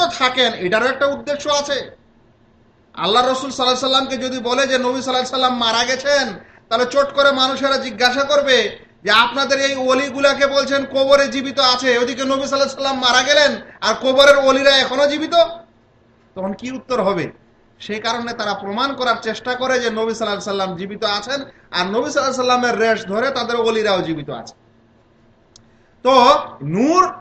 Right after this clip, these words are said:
আল্লাহ রসুল সাল্লাল্লাহু আলাইহি সাল্লাম আল্লাহর নূর দ্বারা তৈরি, এর পিছনে একটা আকীদা বা বিশ্বাস আছে তাদের। আর সেই আকীদা হচ্ছে এই যে আল্লাহ রসুল সাল্লাল্লাহু আলাইহি সাল্লাম মারা যাননি। কিভাবে প্রমাণ করা যাবে মারা যাননি? কোরআনে তো ক্লিয়ার এসেছে, "ইন্নাকা মাইয়িতুন ওয়া ইন্নাহুম মাইয়িতুন",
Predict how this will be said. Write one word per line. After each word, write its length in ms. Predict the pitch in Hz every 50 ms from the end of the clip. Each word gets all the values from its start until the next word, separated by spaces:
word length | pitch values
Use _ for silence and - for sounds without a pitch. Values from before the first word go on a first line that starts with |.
| - -
আল্লাহ 280 | - 196 240 277 277
রসুল 240 | 277 277 - 302 285
সাল্লাল্লাহু 460 | - - 254 240 247 247 240 262 262
আলাইহি 40 | 262
সাল্লাম 320 | 254 254 254 247 - - -
আল্লাহর 580 | - - 202 196 202 226 277 302 285 294 302 269
নূর 280 | 247 233 269 330 370 370
দ্বারা 240 | - - 233 233
তৈরি, 420 | 226 - 240 226 220 226 214 226 262 285 - -
এর 220 | - 208 208 208 208 -
পিছনে 320 | 277 262 - - 277 254
একটা 240 | 247 226 - - 220
আকীদা 440 | 190 185 190 220 - 285 269 254 240
বা 100 | 220 208
বিশ্বাস 540 | 208 254 240 - 302 320 330 285 247 208 208
আছে 180 | 202 220 240
তাদের। 540 | 247 233 214 220 262 294 330 302 - - - - _ _ _ _ -
আর 220 | - 180 202 214 208
সেই 460 | - - 254 262 285 320 339 339 330
আকীদা 540 | 330 - 247 254 247 269 269 254 262 247 220
হচ্ছে 260 | 220 226 226 - 233
এই 340 | 220 208 220 226 254 285 262
যে 80 | 226 226
আল্লাহ 300 | 202 202 208 208 202 202
রসুল 200 | 185 - 202 180
সাল্লাল্লাহু 300 | 185 185 185 175 185 185
আলাইহি 260 | 180 175 165 165 160
সাল্লাম 0 |
মারা 280 | 160 165 160 156 156
যাননি। 380 | 147 151 151 147 143 139 143 135 - _ _ _ _ _ _ -
কিভাবে 420 | - 277 294 285 294 311 330 330
প্রমাণ 380 | - 311 302 294 302 294 294 277
করা 200 | 277 294 277 269
যাবে 220 | 262 254 247 247
মারা 240 | 240 240 226 220 214
যাননি? 340 | 208 196 190 180 160 143 131 - -
কোরআনে 240 | 170 175 175 196 208
তো 140 | 214 226 202
ক্লিয়ার 420 | - 233 233 269 294 294 285 254
এসেছে, 320 | 233 240 233 208 202 - - _ _ _ _ -
"ইন্নাকা 400 | 156 190 208 214 208 208 214 202
মাইয়িতুন 480 | 233 262 294 302 302 302 294 302 285
ওয়া 140 | 285 285 285
ইন্নাহুম 460 | 285 269 269 277 277 240 262 269 269
মাইয়িতুন", 600 | 262 269 262 262 254 254 254 277 311 - - -